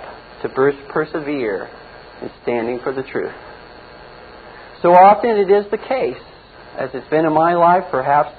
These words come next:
the same in yours, that we learn to stand and to persevere in the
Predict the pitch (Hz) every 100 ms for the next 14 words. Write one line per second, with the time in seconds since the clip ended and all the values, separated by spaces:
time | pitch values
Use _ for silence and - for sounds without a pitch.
0 | - - - 120 - 143 151 175 175 123
1 | 104 104 - - - - - - 175 190
2 | 196 180 202 226 240 190 160 - - 196
3 | 214 226 226 226 226 226 - - - -
4 | - 185 180 139 185 247 247 208 214 226
5 | - 202 214